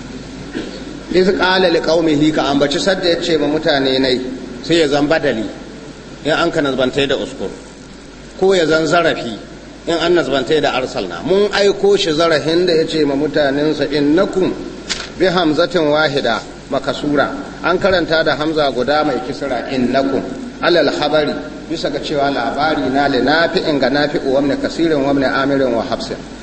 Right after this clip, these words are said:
Wal baquna saura sun karanta alal istifhami, "A innakum," e ku,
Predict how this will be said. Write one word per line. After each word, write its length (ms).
Wal 220
baquna 500
saura 340
sun 220
karanta 640
alal 340
istifhami, 600
"A 160
innakum," 600
e 300
ku, 300